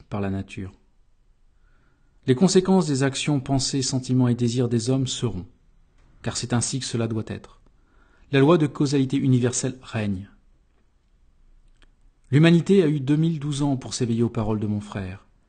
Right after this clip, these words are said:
et elle n'a fait faire que couler le sang, et porter au pouvoir des religions,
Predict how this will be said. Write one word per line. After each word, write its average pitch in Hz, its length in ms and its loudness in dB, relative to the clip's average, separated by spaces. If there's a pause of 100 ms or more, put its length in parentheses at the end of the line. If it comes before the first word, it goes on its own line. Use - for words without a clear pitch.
(480)
et 120 60 0
elle 127 100 4
n'a 135 80 4
fait 135 160 -2
faire 131 240 -6
que 127 100 -6
couler 123 320 -2
le 110 120 0
sang, - 300 -10 (300)
et 120 80 -2
porter 135 300 -2
au 127 80 2
pouvoir 123 300 0
des 120 100 2
religions, 113 520 -2